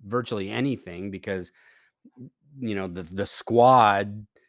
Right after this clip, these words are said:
wants everything to be so much more progressive and so much more liberal and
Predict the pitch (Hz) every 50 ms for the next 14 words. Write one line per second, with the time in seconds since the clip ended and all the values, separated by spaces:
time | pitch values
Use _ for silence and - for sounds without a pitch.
0 | _ _ _ _ _ _ _ _ _ _ _ _ _ _ _ _ _ _ - 131
1 | 117 110 117 113 104 104 - - 117 110 120 113 - - 110 107 95 98 90 104
2 | 101 95 - - - 135 120 117 117 104 - 113 110 110 101 - 104 87 95 104
3 | 104 101 - 104 92 95 90 - - 110 104 98 85 - 98 95 90 90 85 90
4 | 104 107 101 101 95 95 90 90 90 87 85 90